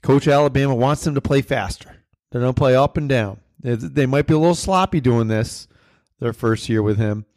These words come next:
uh, but it's gonna lead to a lot of points, f-,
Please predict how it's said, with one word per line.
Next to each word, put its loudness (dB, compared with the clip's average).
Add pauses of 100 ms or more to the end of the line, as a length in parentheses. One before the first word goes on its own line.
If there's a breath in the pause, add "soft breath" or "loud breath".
(540 soft breath)
uh, -6
but 0
it's -6
gonna 0
lead -2
to 4
a 4
lot 2
of -4
points, -6 (180)
f-, -20